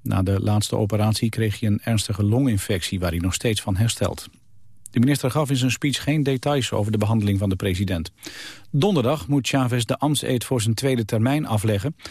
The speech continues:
Als hij daar niet toe in staat is, wordt de parlementsvoorzitter automatisch zijn plaatsvervanger. Hij is een partijgenoot van Chavez. In Belfast zijn voor de vijfde nacht op rij rellen uitgebroken.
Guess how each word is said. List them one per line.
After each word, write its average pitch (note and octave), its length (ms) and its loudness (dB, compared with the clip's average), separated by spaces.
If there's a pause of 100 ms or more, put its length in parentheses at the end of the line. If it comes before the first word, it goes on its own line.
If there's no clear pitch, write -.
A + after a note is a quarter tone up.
(300)
Als F#2+ 120 -2
hij G#2 100 2
daar G#2 200 4
niet B2 240 2
toe A#2+ 160 0
in G2+ 80 0
staat C3 320 0
is, B2 300 -4
wordt G#2 300 0
de G#2 100 -2
parlementsvoorzitter C#3 840 0
automatisch A2+ 680 0
zijn B2+ 120 0
plaatsvervanger. G2+ 640 0 (240)
Hij F2+ 160 0
is E2+ 80 0
een G#2 100 2
partijgenoot F2 640 0
van F#2 160 0
Chavez. - 400 -4 (1900)
In F3 120 4
Belfast D#3+ 500 0
zijn C3+ 200 2
voor C3 140 2
de A#2+ 120 0
vijfde C#3+ 320 0
nacht C#3 240 2
op - 100 0
rij B2+ 320 0
rellen C#3+ 420 2
uitgebroken. A2+ 720 0